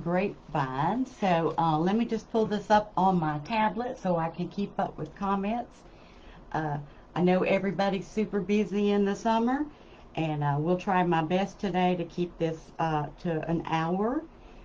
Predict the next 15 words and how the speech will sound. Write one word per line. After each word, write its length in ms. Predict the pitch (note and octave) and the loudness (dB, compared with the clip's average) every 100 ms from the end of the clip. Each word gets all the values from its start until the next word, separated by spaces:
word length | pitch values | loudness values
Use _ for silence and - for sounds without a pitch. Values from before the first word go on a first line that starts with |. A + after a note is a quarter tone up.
| - | -8
and, 320 | D#3+ D#3 D#3 D3+ | -2 0 2 2
uh, 160 | C#3+ | 0
not 280 | E3 F#3 F#3 | 0 0 2
much 260 | F3+ F3+ G3 | 2 2 0
more 220 | F#3 E3+ | 2 2
than 220 | D#3 D3+ | 0 2
that 380 | E3 G3 A#3+ - - G#3+ - - | 2 2 0 -2 -2 -4 -4 2
<laughs> 760 | B3 A#3 - - A4 G4 B3 - | 4 4 2 -8 -6 -6 -8 0
'cause 200 | C4 F#3+ | 4 6
I 100 | G#3+ | 6
know 220 | G3+ G3+ | 6 6
everybody 500 | G3 F#3+ F3 F#3+ F#3 F#3+ | 4 2 4 4 4 4
has 200 | F#3 C#3+ | 2 2
busy 440 | G3+ G#3+ G#3+ F#3+ | 2 2 2 0
schedules. 800 | - G#3+ A#3 B3+ F#3 E3 B2+ | 0 2 4 2 0 0 0